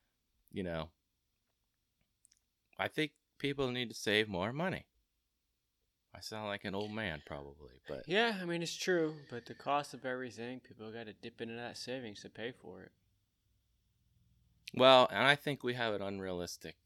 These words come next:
Speaker 1: expectation on, like, it's, it's kinda like, uh, we were talking, like, we don't need all this stuff we have,
Speaker 2: Yeah.
Speaker 1: you know?
Speaker 2: Yeah.
Speaker 1: And if you're just trying to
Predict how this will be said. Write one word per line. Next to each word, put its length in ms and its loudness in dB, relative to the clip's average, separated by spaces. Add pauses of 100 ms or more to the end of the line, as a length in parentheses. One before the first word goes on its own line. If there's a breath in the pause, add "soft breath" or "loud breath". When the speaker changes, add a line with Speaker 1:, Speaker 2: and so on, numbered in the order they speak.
Speaker 1:
expectation 960 -4
on, 240 -12
like, 180 -20 (580)
it's, 340 -4
it's 220 -4
kinda 340 -2
like, 380 -4
uh, 320 -6 (720)
we 160 -4
were 100 -4
talking, 540 -8
like, 180 -16 (680)
we 140 0
don't 180 0
need 200 4
all 160 -2
this 120 -16
stuff 440 -10
we 140 -12
have, 280 -16 (400)
Speaker 2:
Yeah. 260 -2
Speaker 1:
you 60 -6
know? 300 -8
Speaker 2:
Yeah. 160 -12 (1160)
Speaker 1:
And 460 -2
if 140 -8
you're 100 -6
just 260 -10
trying 360 -2
to 160 -6